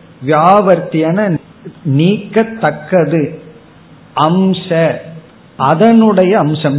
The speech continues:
நீக்கத்தக்கதனுடைய அம்சத்தின் விபேததக வேற்றுமையால், நீக்கத்தக்கதினுடைய அம்சத்திலுள்ள வேற்றுமையால்.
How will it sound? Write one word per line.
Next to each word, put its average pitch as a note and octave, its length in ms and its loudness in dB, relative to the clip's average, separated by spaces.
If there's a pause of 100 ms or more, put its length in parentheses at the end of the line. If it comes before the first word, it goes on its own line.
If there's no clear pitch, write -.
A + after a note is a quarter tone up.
நீக்கத்தக்கதனுடைய F#3+ 1900 0 (240)
அம்சத்தின் E3 840 0 (580)
விபேததக E3+ 1080 2 (340)
வேற்றுமையால், C3 1120 0 (760)
நீக்கத்தக்கதினுடைய F#3+ 1900 0 (260)
அம்சத்திலுள்ள E3+ 960 -2 (100)
வேற்றுமையால். C3+ 1000 -4